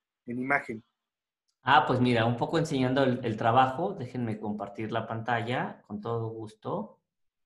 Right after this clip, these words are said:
Speaker 2: Este, va a compartir todo el, el escritorio, aquí se ve muy bien. Y me voy a adelantar muy rápido, pero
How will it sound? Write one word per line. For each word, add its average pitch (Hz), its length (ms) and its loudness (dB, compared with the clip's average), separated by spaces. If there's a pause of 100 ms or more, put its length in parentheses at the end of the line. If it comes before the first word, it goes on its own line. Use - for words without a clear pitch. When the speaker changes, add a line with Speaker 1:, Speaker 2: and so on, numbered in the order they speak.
(160)
Speaker 2:
Este, 104 540 -12
va 120 360 -2
a - 100 -10
compartir 107 480 -12
todo 101 100 -8
el, - 240 -12 (1000)
el 113 120 -8
escritorio, 156 500 -4
aquí 120 180 -6
se - 120 -14
ve 117 160 -2
muy 117 160 -2
bien. 185 480 -4 (480)
Y - 80 -4
me 135 80 2
voy 185 160 8
a 214 60 10
adelantar 151 440 6
muy 143 140 4
rápido, 101 480 -2
pero 117 460 0